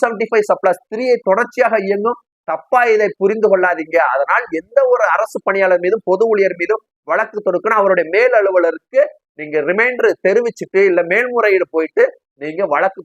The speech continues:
தொடுக்கலாம். இதுல எந்த விதமான ஒரு மாற்றம் கிடையாது. அப்படி தொடுத்தால் மட்டுமே இந்த வழக்குல நீங்க ஜெயிக்க முடியும். இல்ல அப்படின்னா அந்த வழக்குல இருந்து நீங்க தோற்பதுக்கு தான் நூறு சதவீத வாய்ப்பு இருக்கு என்பதை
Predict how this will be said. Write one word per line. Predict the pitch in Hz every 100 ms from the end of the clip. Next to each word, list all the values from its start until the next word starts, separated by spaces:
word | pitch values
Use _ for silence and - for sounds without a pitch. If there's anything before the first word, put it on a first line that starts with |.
| 160
தொடுக்கலாம். | 151 147 156 139
இதுல | 143 143
எந்த | 143 190 370
விதமான | 202 175 165 185 226 _
ஒரு | - 139
மாற்றம் | 143 175 - 185
கிடையாது. | 160 156 170
அப்படி | 160 - -
தொடுத்தால் | 208 220 247 220
மட்டுமே | 202 208 208
இந்த | 185
வழக்குல | 156 156 196 214 180
நீங்க | 156 143
ஜெயிக்க | 170 196 190
முடியும். | 165 175 156
இல்ல | 185 202
அப்படின்னா | - 151 160 - _
அந்த | - 139 135
வழக்குல | 156 190 226 220 190
இருந்து | 170 180
நீங்க | 165 160 -
தோற்பதுக்கு | 165 208 - 185 180
தான் | 151 196
நூறு | 170 185 185
சதவீத | 175 170 170
வாய்ப்பு | 147 156 196 -
இருக்கு | 170 - 165
என்பதை | 143 160